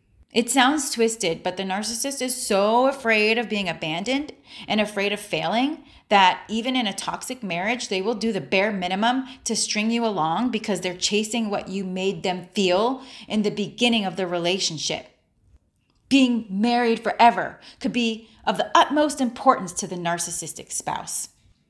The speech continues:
Just to not look like a failure to others. Not because they love you. Even as they are vin-, emotionally and vindictively destroying their partner on an ongoing basis, they will do this. In a narcissistic marriage, the narcissist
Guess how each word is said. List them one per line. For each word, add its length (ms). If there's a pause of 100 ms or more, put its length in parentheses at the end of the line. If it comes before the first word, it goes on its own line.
(300)
Just 340
to 100
not 240
look 120
like 180
a 40
failure 480
to 260
others. 500 (680)
Not 140
because 300
they 140
love 280
you. 400 (640)
Even 340
as 200
they 260
are 400
vin-, 300
emotionally 920 (280)
and 180
vindictively 680
destroying 460
their 140
partner 360
on 160
an 200
ongoing 520
basis, 640
they 120
will 100
do 160
this. 320 (920)
In 120
a 80
narcissistic 720
marriage, 460
the 80
narcissist 580